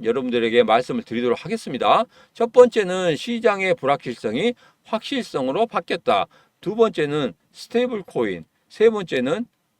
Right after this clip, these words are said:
결제 서비스가 확대되고 있다. 네 번째는 브릭스. 이 부분 앞서서 계속적으로 어, 왜 이렇게 상승할 수밖에 없는지에 대해서 제가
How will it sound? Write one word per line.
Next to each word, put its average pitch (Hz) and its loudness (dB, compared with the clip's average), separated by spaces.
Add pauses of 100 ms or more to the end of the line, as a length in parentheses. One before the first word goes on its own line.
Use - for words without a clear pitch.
(100)
결제 127 -2
서비스가 156 -2 (140)
확대되고 220 -4
있다. 98 -4 (280)
네 160 4
번째는 185 -2 (340)
브릭스. 123 -6 (540)
이 151 -10
부분 226 -4 (420)
앞서서 208 -2
계속적으로 180 -2
어, - 0 (200)
왜 294 0
이렇게 190 0 (220)
상승할 202 -4
수밖에 165 2
없는지에 202 2
대해서 123 4 (800)
제가 127 2